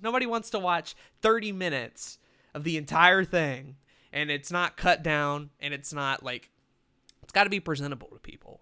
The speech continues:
So typically, uh, when we're starting out and we're recording videos, we think that everything we say is important, and everything that we record is important and has to be in the video.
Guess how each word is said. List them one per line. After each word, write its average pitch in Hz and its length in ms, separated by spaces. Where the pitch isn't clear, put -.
So 170 260
typically, 214 720
uh, 131 260
when 151 220
we're 147 100
starting 190 460
out 156 200
and 139 120
we're 127 100
recording 190 480
videos, 147 400
we 175 100
think 175 220
that 165 220
everything 220 540
we 185 100
say 147 260
is 139 160
important, 117 480
and 139 140
everything 202 600
that 165 200
we 156 160
record 175 580
is 147 120
important 160 420
and 143 120
has 147 240
to - 80
be 139 120
in 123 100
the 123 60
video. 110 380